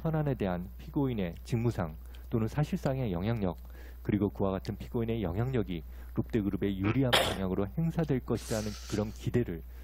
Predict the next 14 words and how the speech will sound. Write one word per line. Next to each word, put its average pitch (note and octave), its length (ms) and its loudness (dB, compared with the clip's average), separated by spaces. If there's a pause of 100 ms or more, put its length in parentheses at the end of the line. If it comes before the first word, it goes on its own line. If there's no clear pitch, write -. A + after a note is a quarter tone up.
(200)
주된 B2 420 -2
고려 G#2+ 300 2
요소로 G2+ 320 2
삼아서 A2+ 500 -2 (300)
K스포츠 - 720 0
재단에 G2 380 2
대한 F2+ 240 0
지원을 G2 440 2
결정하였다고 G#2+ 920 0
충분히 D#3 420 -2
인정할 F2+ 380 -4
수 - 120 -8
있다고 F2+ 260 -4
판단됩니다. F#2 720 -2